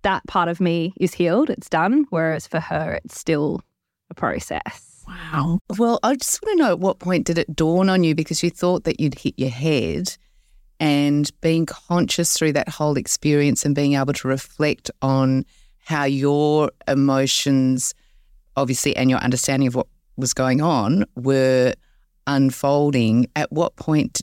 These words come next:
Speaker 3: did you actually realise, "Oh no, I'm now a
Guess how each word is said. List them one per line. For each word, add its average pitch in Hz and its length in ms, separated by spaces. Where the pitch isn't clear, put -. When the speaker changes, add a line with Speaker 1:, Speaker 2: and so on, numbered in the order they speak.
Speaker 3:
did 143 240
you 135 340
actually 135 360
realise, 131 720
"Oh 127 100
no, 123 240
I'm 123 320
now 127 420
a 117 260